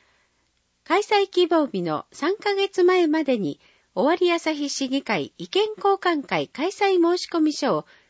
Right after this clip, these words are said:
議会事務局までご提出ください。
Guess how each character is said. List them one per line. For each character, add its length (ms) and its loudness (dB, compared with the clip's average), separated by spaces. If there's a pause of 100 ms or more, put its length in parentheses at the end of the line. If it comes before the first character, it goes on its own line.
(140)
議 120 -4
会 280 0
事 140 0
務 140 2
局 280 0
ま 100 2
で 300 -2
ご 100 -14
提 220 -6
出 240 -12
く 100 -8
だ 140 -6
さ 180 -10
い。 80 -14